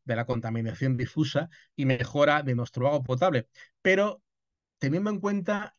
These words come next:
que el agua, la mejora del agua potable, del agua potable es una especie de verbena que pagamos todos, mientras que la contaminación y los beneficios de la co-, eh, de la contaminación es una fiesta privada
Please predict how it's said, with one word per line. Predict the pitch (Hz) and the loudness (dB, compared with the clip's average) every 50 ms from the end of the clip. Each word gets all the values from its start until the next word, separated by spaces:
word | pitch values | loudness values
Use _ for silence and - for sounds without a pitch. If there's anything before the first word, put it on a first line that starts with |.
| _ _ | _ _
que | - 160 156 151 - _ _ _ _ _ _ _ _ _ _ _ _ _ _ _ _ _ _ _ | 0 0 0 0 -2 _ _ _ _ _ _ _ _ _ _ _ _ _ _ _ _ _ _ _
el | 156 147 156 | -2 0 2
agua, | 180 185 175 208 202 175 | 0 2 2 0 0 0
la | 147 143 139 | 0 0 0
mejora | 147 139 127 - 208 196 202 214 208 | 0 0 -2 -2 -2 -2 -2 0 0
del | 185 180 | 2 0
agua | 190 165 165 156 | 2 0 -2 -4
potable, | 135 139 131 - 151 143 143 139 | -2 -4 0 0 0 0 0 0
del | 135 135 143 | -2 0 0
agua | 151 151 147 139 | 0 -2 -2 -4
potable | 139 135 131 131 156 156 156 151 139 160 170 - _ _ _ _ _ _ _ _ - | -4 -2 0 0 0 2 0 0 -2 -4 -6 -6 _ _ _ _ _ _ _ _ -6
es | 185 - - | -6 -4 -2
una | 190 170 | -2 -2
especie | 160 - - 180 - - 160 | -2 -2 -2 -4 -2 0 0
de | 139 135 | 0 2
verbena | 123 120 120 123 127 156 160 131 110 104 - - | 2 0 0 0 0 0 0 0 -2 -4 -4 -6
que | 120 - | -6 -6
pagamos | 110 104 110 147 165 147 131 - - | -2 -2 0 0 0 -2 -4 -6 -4
todos, | - 156 147 131 180 208 - - _ _ _ _ _ _ _ _ _ _ _ _ _ _ _ _ _ _ _ | -4 -4 -2 -4 -6 -8 -12 -18 _ _ _ _ _ _ _ _ _ _ _ _ _ _ _ _ _ _ _
mientras | - 131 127 123 127 127 - | -4 -2 -2 -2 -2 -4 -4
que | - 127 | -4 -4
la | 113 110 110 | -4 -2 -4
contaminación | 131 117 113 120 113 117 107 110 123 - 170 190 180 147 | -6 -4 -4 -4 -4 -2 -4 -6 -4 -4 -2 -2 -2 -2
y | |
los | 120 117 - | -4 -4 -4
beneficios | 123 110 107 - - 143 135 - 156 123 | -6 -8 -8 -8 -8 -8 -6 -4 -4 -2
de | 135 135 | 0 0
la | 135 131 | 0 0
co-, | 143 143 | -2 -2
eh, | 127 123 131 | -2 0 0
de | 123 131 | 0 0
la | 127 123 | -2 0
contaminación | 127 127 127 131 131 131 127 123 - - 156 156 165 165 _ _ _ _ _ _ _ _ | -2 -2 0 0 0 2 0 0 0 0 0 0 -2 -4 _ _ _ _ _ _ _ _
es | - 135 127 - | -8 -6 -4 -2
una | 151 156 151 139 127 131 - - | 0 0 2 0 0 -2 -6 -12
fiesta | - - - 156 165 160 - - 160 135 | -14 -8 -4 -2 -2 -2 0 0 -2 -2
privada | 123 - 113 110 113 147 165 143 123 156 180 | -2 -4 -4 -2 0 0 0 0 -2 -4 -6